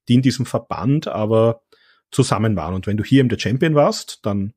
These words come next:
warst du natürlich auch jemand, also du warst sozusagen der anerkannte Champion. Das war auch die, die W W W F hat sich ja schon in den sechziger Jahren aus diesem Verband verabschiedet und hatten sozusagen ihren eigenen Champion. Die, die W W W F damals war aber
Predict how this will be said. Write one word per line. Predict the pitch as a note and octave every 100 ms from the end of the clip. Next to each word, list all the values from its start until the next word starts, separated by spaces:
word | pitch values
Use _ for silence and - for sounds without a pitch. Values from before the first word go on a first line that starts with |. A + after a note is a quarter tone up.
| _ -
warst | E2 E2+ F#2+ -
du |
natürlich | A#2+ A#2+ B2 C3
auch | B2
jemand, | A2+ C#3+ A3 G#3+
also | G2
du | F#2+
warst | E2+ -
sozusagen | G#2 G#2 G#2+ -
der | F#2+ G#2+ G2
anerkannte | A2+ A2+ - G2 G2+
Champion. | - F2+ A2+ D3
Das | D3+ -
war | F#2+
auch | F#2+ - - - - - _ -
die, | G#2+
die | A2 G#2 G2
W | C3
W | C#3
W | C3+
F | A#2 C3+ -
hat | A2+
sich | -
ja | A2
schon | - G#2
in |
den | G#2+
sechziger | - G#2+ - B2+ A2+
Jahren | G2 G#2
aus |
diesem | - A2+ G#2
Verband | - F2+ G2 -
verabschiedet | - G2+ - - C#3 G3 - _ _ _ _ _ _
und | C#3+ A#2+
hatten | A2 D3
sozusagen | C3+ C3+ B2+ B2
ihren | B2 B2
eigenen | F#2+ G2+ A2 F2+ E2 E2 - _ _ _
Champion. | - F2+ - E2+ E2 F2+
Die, | - G2 G2+
die | G#2+ G2 G2 F2+
W | F#2 B2 D#3+
W | C3
W | B2+ -
F | C3+ -
damals | - E2 B2+ C#3 C#3 - F2
war | F2+ A#2+
aber | G#2+ A2+ A#2+ A#2 A#2+